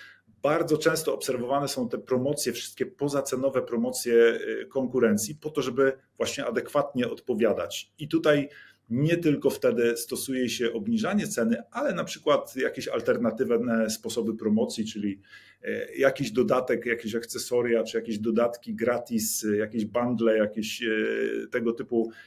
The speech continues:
e, formy, które pozwalają nam bardzo często też pozbyć się tak zwanych zalegaczy z magazynu, czyli to, co nam zalega albo jest, e, bardzo nisko marżowe, możemy gdzieś tam wrzucić po to, żeby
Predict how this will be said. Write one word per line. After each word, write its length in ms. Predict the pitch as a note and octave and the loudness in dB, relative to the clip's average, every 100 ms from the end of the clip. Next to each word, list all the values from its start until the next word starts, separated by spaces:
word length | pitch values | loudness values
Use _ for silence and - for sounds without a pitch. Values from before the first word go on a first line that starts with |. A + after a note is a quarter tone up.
| _ - | _ -8
e, 120 | A#2 | -6
formy, 480 | - E3+ F3+ E3+ D3+ | 4 6 6 4 -2
które 280 | - D3 | 2 4
pozwalają 540 | C#3 D3 D3+ D3+ D#3+ D#3 | 4 0 2 4 4 2
nam 160 | C#3+ | 2
bardzo 240 | C#3 C#3 - | 2 0 0
często 320 | D#3 D3 C#3 | -2 0 -2
też 160 | - - | -6 -4
pozbyć 380 | C#3 B2 B2 | -4 -4 -6
się 80 | - | -10
tak 180 | - G#2+ | -4 -2
zwanych 260 | A2 A#2 G#2+ | 2 2 2
zalegaczy 520 | A2 G#2+ G#2 E2+ F#2+ | 4 2 0 -4 -6
z 80 | F#2+ | -4
magazynu, 520 | G2 G#2 A2 C#3+ A#2+ | -2 0 0 -2 -4
czyli 280 | - A2 G#2+ | -4 -4 0
to, 140 | C3 | 0
co 260 | C3 A#2 A#2 - - _ | 4 2 2 -4 -20 _
nam 240 | A#2 A#2+ A#2 | -2 0 2
zalega 440 | A2+ B2 D#3+ D3+ | 4 4 4 4
albo 280 | B2 A#2 A#2 | 4 6 6
jest, 320 | A#2 A2+ B2 | 6 4 2
e, 200 | A#2 A2 | 4 4
bardzo 320 | G#2+ B2+ B2 | 2 0 0
nisko 320 | A#2+ C3+ - | -2 -2 -2
marżowe, 440 | A#2 A2 G#2+ B2 A#2+ | 2 2 2 2 2
możemy 360 | A2 A2 A#2+ | 2 2 0
gdzieś 280 | G#2+ G#2+ A2 | 0 -2 -6
tam 160 | A2+ G#2 | -2 -2
wrzucić 340 | - - B2 | -2 -8 -12
po 160 | - G#3 | -6 -4
to, 140 | F3+ | -4
żeby 460 | C3+ C#3 C3 B2+ | -4 0 4 4